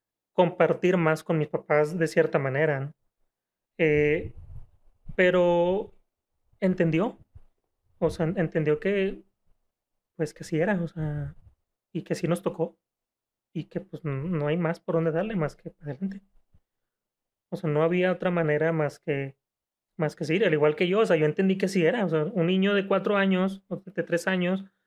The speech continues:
este, desnúdalo enfrente de cinco o seis personas que no conoces,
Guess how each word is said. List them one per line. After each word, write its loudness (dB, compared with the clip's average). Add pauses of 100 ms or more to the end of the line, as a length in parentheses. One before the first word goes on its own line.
(280)
este, -2 (360)
desnúdalo 4
enfrente 2
de 0
cinco 0
o 2
seis -2
personas 0
que 0
no 2
conoces, -2